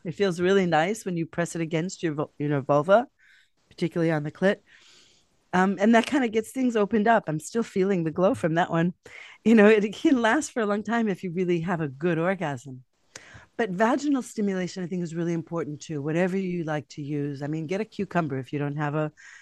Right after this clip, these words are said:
dildo. I, I don't particularly like the plastic ones. I tend to go more for the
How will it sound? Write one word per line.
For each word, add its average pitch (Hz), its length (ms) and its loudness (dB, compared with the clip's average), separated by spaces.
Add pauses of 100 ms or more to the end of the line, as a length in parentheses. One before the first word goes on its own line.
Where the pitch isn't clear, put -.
(140)
dildo. 170 320 4
I, 160 300 6
I - 20 4
don't 233 240 0
particularly 226 600 0
like 175 220 2
the 175 80 -8
plastic 165 480 -6
ones. 262 500 -2
I 190 180 0
tend 185 340 -4
to 180 240 0
go 175 260 0
more 165 220 0
for 160 300 -4
the 151 240 -2